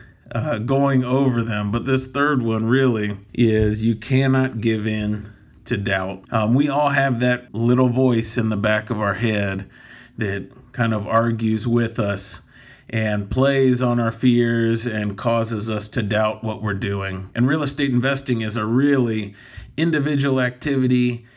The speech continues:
and you have to go against that little voice. And I, I remember specifically there was one time, it's been three or four years back,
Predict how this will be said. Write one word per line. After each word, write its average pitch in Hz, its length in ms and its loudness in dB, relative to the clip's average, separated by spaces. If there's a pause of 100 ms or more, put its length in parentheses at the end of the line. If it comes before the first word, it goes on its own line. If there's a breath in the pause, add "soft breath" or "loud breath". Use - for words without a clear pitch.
(280 loud breath)
and 113 340 0
you 113 100 0
have 127 300 -2
to - 80 -2
go 120 340 0
against 117 540 0
that 110 220 -2
little 113 220 -2
voice. 107 640 -4 (240)
And 113 140 0
I, 135 260 2 (100)
I 131 120 2
remember 135 600 2
specifically 127 920 0
there 117 160 0
was 113 160 -2
one 123 200 0
time, 117 600 -2 (880 loud breath)
it's 170 320 0
been 135 420 2
three 135 180 2
or 127 80 2
four 123 220 0
years 117 340 2
back, 123 560 -2